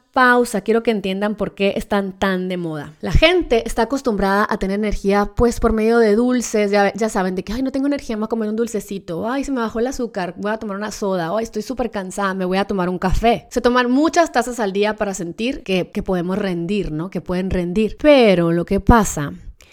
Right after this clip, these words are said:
es que estas opciones tienden a terminar con un crash, ¿no? Te llega la factura. En cambio, los adaptógenos,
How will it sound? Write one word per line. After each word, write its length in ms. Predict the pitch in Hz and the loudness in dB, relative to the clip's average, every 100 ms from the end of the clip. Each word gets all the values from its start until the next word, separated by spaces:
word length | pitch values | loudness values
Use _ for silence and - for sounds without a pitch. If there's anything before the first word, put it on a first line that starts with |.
| _ - | _ -6
es 160 | 202 | -6
que 220 | - 220 - | 0 0 2
estas 360 | 214 - 233 | -2 0 0
opciones 720 | 233 220 240 196 170 185 - - - - | 0 0 -2 -2 -4 -8 -16 -20 -18 -6
tienden 320 | 240 226 247 | -2 2 4
a 100 | 247 | 4
terminar 540 | 233 208 196 196 196 196 | 4 2 0 0 -2 -2
con 160 | 220 | -2
un 120 | 208 202 | -2 -6
crash, 840 | - 226 220 214 196 - - 180 | 0 6 6 6 -2 -8 -14 -10
¿no? 320 | 185 214 294 - - | -6 -6 -6 -12 -6
Te 140 | 196 | 0
llega 180 | 185 185 | 0 0
la 80 | 185 | -2
factura. 520 | - 160 170 160 156 - _ - - - - | -4 -6 -4 -4 -6 -14 _ -20 -20 -20 -8
En 140 | 247 | 0
cambio, 340 | 277 247 233 | 6 6 6
los 160 | 247 240 | 2 4
adaptógenos, 840 | 254 254 - 233 220 185 196 - | 4 4 4 2 2 -4 -6 -10